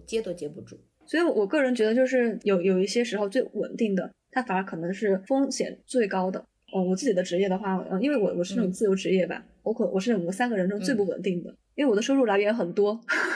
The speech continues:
Speaker 2: <laughs> 就任何一个地方断了，啊，我都还能吃饭，但是说我可能是最稳定的。
Speaker 1: 对，对。
Speaker 2: 就最不稳定的，有些时候是最稳定的，就我们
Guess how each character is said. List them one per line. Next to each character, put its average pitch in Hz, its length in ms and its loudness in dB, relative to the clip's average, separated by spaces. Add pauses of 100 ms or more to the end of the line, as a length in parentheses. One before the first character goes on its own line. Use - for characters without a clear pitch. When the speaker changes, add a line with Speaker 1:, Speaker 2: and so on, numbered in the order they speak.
(180)
Speaker 2:
<laughs> - 540 -8
就 285 80 2
任 320 200 2
何 247 180 2
一 208 80 2
个 226 100 2
地 226 140 0
方 214 200 -2
断 240 220 2
了， 170 200 -6 (380)
啊， 220 100 0
我 202 80 2
都 202 80 2
还 240 180 0
能 180 160 0
吃 190 140 -6
饭， 185 240 -4 (520)
但 285 140 0
是 262 420 2
说 240 120 2
我 233 60 4
可 226 100 -2
能 196 100 4
是 220 80 0
最 262 180 2
稳 175 160 2
定 190 220 0
的。 165 80 -4
Speaker 1:
对， 180 280 0
对。 156 340 -12 (360)
Speaker 2:
就 302 120 0
最 320 180 0
不 262 140 4
稳 185 160 2
定 220 120 2
的， 196 80 2
有 180 100 4
些 202 60 2
时 220 160 -2
候 208 80 0
是 214 80 0
最 220 140 0
稳 185 160 0
定 196 140 2
的， 160 80 -6
就 226 100 0 (200)
我 - 60 -2
们 226 140 2